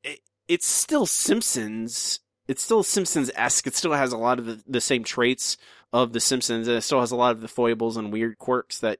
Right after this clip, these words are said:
you like, that we like in The Simpsons. It's just, again, that huge variety.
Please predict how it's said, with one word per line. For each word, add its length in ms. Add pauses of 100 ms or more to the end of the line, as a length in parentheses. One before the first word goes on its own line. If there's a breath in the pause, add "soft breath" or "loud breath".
you 260
like, 460 (200)
that 220
we 140
like 300
in 100
The 80
Simpsons. 420
It's 140
just, 320 (340 soft breath)
again, 300 (140)
that 140
huge 240
variety. 560